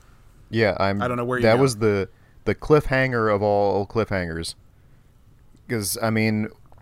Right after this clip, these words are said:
Speaker 1: fucking, uh, Mother's Milk and Frenchie escape with Kimiko.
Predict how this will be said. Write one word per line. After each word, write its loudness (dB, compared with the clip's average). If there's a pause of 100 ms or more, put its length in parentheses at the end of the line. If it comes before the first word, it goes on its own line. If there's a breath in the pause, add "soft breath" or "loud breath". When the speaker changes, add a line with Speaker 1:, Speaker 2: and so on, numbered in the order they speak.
Speaker 1:
fucking, -6 (240)
uh, 2
Mother's 0
Milk 0
and -2
Frenchie -4
escape -2
with -8
Kimiko. -2